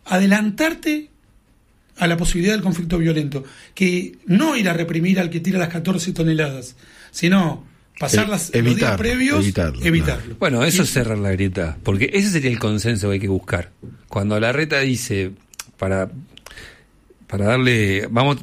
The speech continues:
Speaker 3: va-, vamos a darle como un crédito a la, a su posición, ¿no? Él dice, "Vamos a buscar un consenso, vamos a hacer un gran acuerdo". Un gran acuerdo sería, "Muchachos, yo tengo que sacar una ley, ¿eh? para, no sé, para resolver el tema de la movilidad jubilatoria, que va a ser así, así, asá.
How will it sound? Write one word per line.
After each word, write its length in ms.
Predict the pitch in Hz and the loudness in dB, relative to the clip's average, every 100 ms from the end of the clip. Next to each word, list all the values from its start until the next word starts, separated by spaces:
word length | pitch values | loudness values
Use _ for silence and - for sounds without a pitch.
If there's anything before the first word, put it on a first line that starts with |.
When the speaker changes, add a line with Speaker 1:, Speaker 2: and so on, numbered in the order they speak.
| - | -8
Speaker 3:
va-, 120 | 107 110 | -8 -6
vamos 320 | 123 135 131 | -2 -2 0
a 40 | |
darle 180 | 123 123 | 0 0
como 200 | 120 101 | 0 0
un 140 | 98 104 | 0 0
crédito 440 | 104 110 113 107 | 0 2 2 0
a 60 | 95 | -2
la, 280 | 87 85 85 | -2 -6 -8
a 140 | 101 | -10
su 140 | - 104 | -8 -6
posición, 520 | 92 98 - 95 87 | -4 -4 -2 -2 -2
¿no? 200 | 113 147 - - - - _ - | -6 -8 -16 -20 -20 -20 _ -2
Él 100 | 127 | 0
dice, 240 | 117 110 | 0 -2
"Vamos 220 | 117 147 | 0 0
a 20 | |
buscar 200 | 156 139 | 0 0
un 60 | 131 | -2
consenso, 520 | 117 110 - 90 82 | 0 -2 -4 -6 -2
vamos 180 | 123 139 | -2 0
a 20 | |
hacer 100 | 127 | 0
un 60 | 120 | 0
gran 140 | 113 | 0
acuerdo". 380 | 107 101 87 92 | 0 -2 -4 -2
Un 60 | 151 | 0
gran 120 | 170 | 0
acuerdo 300 | 156 185 180 | 0 -2 -2
sería, 480 | - 113 104 90 87 | -2 -2 0 -2 -2
"Muchachos, 540 | 104 165 165 135 98 - - - | -2 -2 -2 -2 -4 -10 -20 -16
yo 120 | - | -6
tengo 140 | 170 160 | -2 0
que 60 | 117 | 0
sacar 260 | 113 123 | -2 0
una 180 | 120 101 | 0 0
ley, 340 | 98 127 151 - - - - - - | 0 0 -4 -12 -20 -20 -20 -18 -4
¿eh? 320 | 120 135 151 - | 0 0 -2 -10
para, 420 | - 113 131 123 - _ _ _ _ _ - | -2 0 2 -2 -6 _ _ _ _ _ -2
no 140 | 110 | 0
sé, 220 | 95 92 | 0 -2
para 260 | 87 107 98 | -2 -2 0
resolver 340 | 107 104 127 135 | -2 0 0 0
el 80 | |
tema 200 | 127 135 | 2 2
de 60 | 123 | 2
la 100 | 104 | 2
movilidad 380 | 107 104 101 110 | 2 2 2 0
jubilatoria, 720 | - 107 95 90 87 82 80 | 0 -2 0 -2 -2 -4 -6
que 120 | 80 110 | -2 -2
va 80 | |
a 20 | 123 | -2
ser 200 | - 123 | 0 -2
así, 280 | 117 180 | -2 -2
así, 300 | 165 127 143 | 0 -2 -2
asá. 320 | 113 95 82 | -2 -2 -6